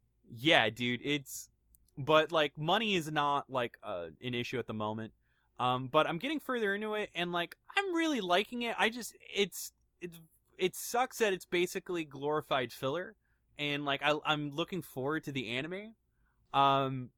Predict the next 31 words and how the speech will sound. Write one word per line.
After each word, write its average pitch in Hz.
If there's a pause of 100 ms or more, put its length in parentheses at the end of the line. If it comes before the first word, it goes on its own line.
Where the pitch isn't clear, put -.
(200)
but 156
there's 185
also, 233
like, 185
a 143
shitload 160
of 135
downloadable 139
content 147
that 143
I, 135
I 131
haven't 143
sunk 156
my 151
teeth 156
into, 147
but 127
from 135
what 123
Josh 143
Fairhurst 147
of 120
Limited 131
Run 120
Games 120
is 110
alluding 120
to, 135
it's 117
just -